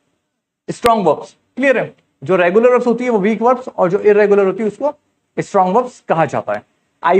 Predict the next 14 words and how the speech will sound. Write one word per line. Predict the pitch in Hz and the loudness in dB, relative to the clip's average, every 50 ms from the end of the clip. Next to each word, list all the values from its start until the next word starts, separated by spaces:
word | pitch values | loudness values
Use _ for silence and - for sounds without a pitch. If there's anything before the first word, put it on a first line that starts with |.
| 185 | 2
hope | 220 262 262 262 | 0 0 0 -2
कि | - 262 | -4 -4
ये | 254 233 | -4 -2
चीज | 240 226 | -2 0
आपके | 220 202 196 208 | -2 0 0 -2
समझ | - 208 202 196 190 202 | -4 -4 -4 -4 -4 -2
में | 214 196 | -2 -2
आई | 190 | -2
होगी। | 185 170 233 254 254 - _ _ _ _ _ _ _ _ _ _ _ _ _ _ _ | -2 -4 -6 -10 -12 -14 _ _ _ _ _ _ _ _ _ _ _ _ _ _ _
ऐसे | - 185 202 196 277 269 | -2 0 0 0 0 0
और | 262 254 247 226 | 2 2 2 2
याद | 220 220 220 208 | 2 2 2 0
रख | 208 - 208 | -2 -2 -2
लेना | 185 175 220 | -2 0 0